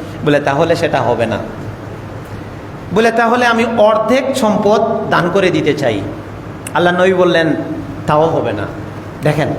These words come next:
ইসলামটা দেখেন, মানুষ যে ইসলাম নিয়ে দুর্নাম করে ইসলাম না বুঝার কারণে। এই হাদিস পড়লে মাথা নুয়ে আসবে আল্লাহর সামনে,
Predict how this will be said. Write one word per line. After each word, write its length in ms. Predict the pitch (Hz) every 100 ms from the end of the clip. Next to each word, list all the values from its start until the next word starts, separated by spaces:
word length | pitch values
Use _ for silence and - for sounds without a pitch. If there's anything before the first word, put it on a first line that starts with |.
| - -
ইসলামটা 560 | 226 - 226 320 349 147
দেখেন, 320 | 151 147 123
মানুষ 400 | 120 160 220 262
যে 100 | 262
ইসলাম 440 | 302 220 - 214 214
নিয়ে 160 | 214
দুর্নাম 420 | 175 170 160 208 208
করে 200 | 175 151
ইসলাম 440 | 139 151 165 170 165
না 140 | 185
বুঝার 340 | 202 202 202
কারণে। 340 | 170 135 120 110 104 - - - - - -
এই 120 | 233
হাদিস 400 | 208 330 294 - -
পড়লে 260 | 285 262
মাথা 340 | 214 220 214 302
নুয়ে 240 | 269 247
আসবে 300 | 233 226 208
আল্লাহর 260 | 196 185 160
সামনে, 400 | 180 156 139